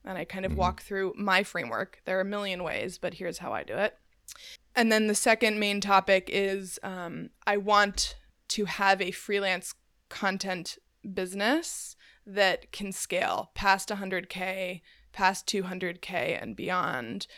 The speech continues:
Speaker 1: Um, and how do I set up a business that offers strategic services and writing services so that I can do that?
Speaker 2: Got it. Okay, so, uh, c-, I, I, you might have said, I apologize if you did say, but did you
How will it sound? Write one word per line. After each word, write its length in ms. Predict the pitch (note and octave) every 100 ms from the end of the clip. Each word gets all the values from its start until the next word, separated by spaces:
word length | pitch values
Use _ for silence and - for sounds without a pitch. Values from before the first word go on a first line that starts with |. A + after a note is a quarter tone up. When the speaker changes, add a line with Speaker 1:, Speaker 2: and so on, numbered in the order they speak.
| - -
Speaker 1:
Um, 220 | F#3+ F3 -
and 100 | F#3+
how 320 | - G#3+ G#3+
do 120 | A3
I 120 | G#3+
set 300 | G3+ - G3
up 140 | F#3+ G3
a 40 |
business 540 | F#3 F3+ F3+ G3+ A3 -
that 160 | G3+ -
offers 480 | F#3 F#3 G3 F#3+ G3
strategic 640 | - G3+ - G3 F#3 F#3
services 840 | - F#3 F#3+ F#3 F#3+ F3 E3+ F3+ - - _ F#3+
and 400 | G3 F3+ - -
writing 360 | - B2+ A#2 F3+
services 640 | - - - - - F3+
so 140 | G3
that 120 | F#3+ E3
I 100 | F#3
can 320 | - F3+ G#2+
do 140 | -
that? 240 | - - - _ _ -
Speaker 2:
Got 220 | C#2+ C2+ B1+
it. 220 | - - _ - -
Okay, 240 | D3+ C2+
so, 520 | - G#2 G2 F#2+ - - - _
uh, 280 | - - B1 -
c-, 80 | -
I, 120 | G2 - -
I, 120 | G2
you 120 | G#2 A2
might 220 | C3 C#3
have 100 | A#2+
said, 200 | - D#2
I 40 |
apologize 420 | D#2 F2 D#2 C#2+ D2
if 80 |
you 60 | C#2+
did 180 | D2 B1+
say, 180 | C#2 C2
but 420 | - C#2+ C2+ - - -
did 220 | F2 D2
you 500 | D#2+ D#2 D2+ D2+